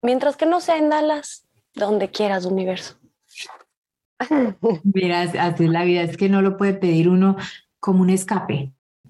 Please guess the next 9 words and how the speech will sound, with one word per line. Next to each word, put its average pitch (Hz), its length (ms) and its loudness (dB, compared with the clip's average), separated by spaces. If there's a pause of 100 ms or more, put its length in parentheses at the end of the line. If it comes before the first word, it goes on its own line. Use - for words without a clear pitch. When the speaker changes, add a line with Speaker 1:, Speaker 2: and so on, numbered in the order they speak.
(180)
Speaker 2:
Uno 190 100 2
Speaker 1:
Claro. 190 120 4
Speaker 2:
nunca 196 240 0
puede 202 200 2
pedir 170 440 2 (340)
otra, 196 680 -2
otra 190 320 0
manifestar 175 760 0
algo, 196 440 2